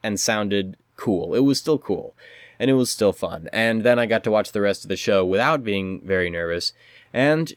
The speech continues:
it was a fun show. And we did the closing number, and that was all fun.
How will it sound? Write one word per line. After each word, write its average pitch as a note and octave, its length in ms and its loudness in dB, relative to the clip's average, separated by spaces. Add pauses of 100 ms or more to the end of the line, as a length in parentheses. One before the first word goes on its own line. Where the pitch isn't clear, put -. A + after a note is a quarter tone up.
it A#2+ 100 0
was D#3 120 2
a E3 60 -6
fun E3 240 2
show. E3 320 2 (260)
And G#2+ 160 0
we A2+ 100 2
did A#2+ 140 2
the B2+ 60 0
closing A#2+ 340 2
number, G2 580 2
and F#2 360 -2 (180)
that B2 120 2
was A#2 140 4
all G#2 140 4
fun. F2+ 380 -4